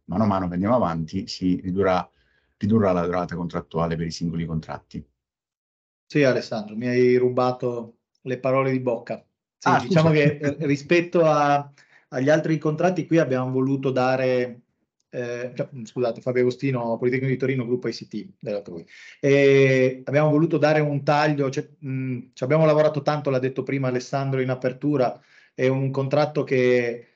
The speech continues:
Speaker 2: eh, è nato quasi come, come un sogno, no? Possiamo dirlo, no, Ale? E poi dopo si
Speaker 1: Ah,
Speaker 2: è
Speaker 1: assolutamente.
Speaker 2: concretizzato nella, nella realtà, no? E abbiamo voluto proprio aiutare gli enti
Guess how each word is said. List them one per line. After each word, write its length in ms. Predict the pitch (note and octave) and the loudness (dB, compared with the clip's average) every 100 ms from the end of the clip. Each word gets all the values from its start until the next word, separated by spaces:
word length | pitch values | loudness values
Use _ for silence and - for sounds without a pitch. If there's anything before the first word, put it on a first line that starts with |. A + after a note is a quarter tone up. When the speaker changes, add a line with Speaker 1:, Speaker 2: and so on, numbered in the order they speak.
| _ | _
Speaker 2:
eh, 400 | - A#2+ A#2+ B2 | -10 -8 -6 -8
è 100 | - C3+ | -4 0
nato 340 | D3 D3 D3+ | 0 0 0
quasi 260 | D#3+ D#3+ E3+ | 2 2 0
come, 680 | D3 C#3 C#3 C3 B2 B2+ _ | -2 -2 -2 -2 -4 -8 _
come 160 | - C3+ | -6 -2
un 120 | C#3 | -2
sogno, 460 | C3+ D3 C3+ B2+ B2 | 0 2 4 2 -2
no? 140 | C#3 | -4
Possiamo 300 | C#3 C3 B2 | -4 -6 -4
dirlo, 280 | B2+ B2+ A#2 | 0 0 -2
no, 160 | A#2 B2 | -4 -4
Ale? 280 | A#2 A2+ - | -4 -6 -8
E 120 | B2+ | -2
poi 200 | D3 C#3+ | 2 4
dopo 220 | C#3+ D3 | 2 0
si 120 | - | 2
Speaker 1:
Ah, 40 | B2 | 2
Speaker 2:
è 20 | |
Speaker 1:
assolutamente. 320 | B2 B2 A#2+ | 4 2 -2
Speaker 2:
concretizzato 1300 | B2+ B2 B2+ B2 B2 A#2+ B2 B2 C3 A#2 A#2 A2 A2+ | -6 -6 -6 -4 -6 -2 -2 -2 -2 -2 -2 -2 -6
nella, 280 | B2 A#2+ A#2+ | -6 -4 -4
nella 240 | B2 B2 | -2 0
realtà, 500 | B2 B2 A#2 A#2+ G#2 | 2 0 0 -6 -6
no? 260 | B2 D3 C#3 - - _ - | -6 -8 -12 -20 -20 _ 2
E 1080 | C3 C3 B2+ B2+ B2 B2 B2 A#2+ A#2 A#2 - | 4 6 6 6 6 4 0 -2 -2 -4 -4
abbiamo 300 | C#3 D#3 D3+ | 0 4 4
voluto 320 | D3+ F#3 F3+ | 4 4 2
proprio 480 | E3+ E3+ F3 D#3 D3 | 0 2 4 4 2
aiutare 600 | B2+ B2+ C#3 C#3 C3+ B2+ | -2 -2 -2 2 2 2
gli 160 | C3 C3+ | 2 2
enti 640 | D#3 E3 - E3 E3 E3 | 2 -2 -2 0 0 -2